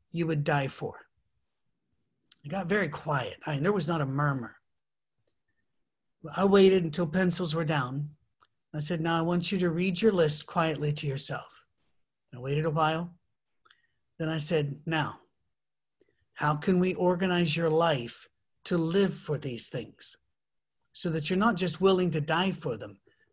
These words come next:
but you have redirected your life so that you are willingly living for these things?" And that's where we went the next two days. Um,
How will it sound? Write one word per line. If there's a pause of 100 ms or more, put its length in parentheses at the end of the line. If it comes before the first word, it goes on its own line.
but
you
have
redirected
your
life
so
that
you
are
willingly
living
for
these
things?" (420)
And
that's
where
we
went
the
next
two
days. (760)
Um,